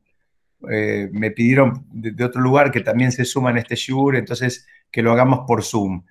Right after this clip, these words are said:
Así que aquel que no tenga, la mayoría yo creo que ya hubieron tantas actividades por Zoom que la mayoría ya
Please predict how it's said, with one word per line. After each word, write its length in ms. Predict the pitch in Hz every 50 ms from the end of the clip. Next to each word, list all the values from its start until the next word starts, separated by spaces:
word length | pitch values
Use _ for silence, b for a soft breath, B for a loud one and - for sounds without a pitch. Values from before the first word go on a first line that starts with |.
| b b b b _
Así 280 | - 127 - - 127
que 260 | 117 131 123 120 120 - -
aquel 340 | 117 - - 160 160 151
que 120 | 135 139 123
no 120 | 139 147
tenga, 680 | 131 139 151 151 147 143 135 131 123 117 104 - - - -
la 120 | 135 135
mayoría 300 | 139 131 131 156 170 175
yo 140 | - 151 147
creo 140 | 147 143 131
que 80 | 120 110
ya 300 | - 143 143 143 131 120
hubieron 400 | 131 127 131 139 135 135 127 -
tantas 400 | - 143 147 135 - 135 131 -
actividades 440 | 117 - 120 113 120 131 135 123 127
por 180 | - 117 110
Zoom 240 | - - 147 147 143
que 100 | 127 123
la 80 | 117 113
mayoría 320 | 110 104 - 120 127 127
ya 320 | 127 - 131 127 127 120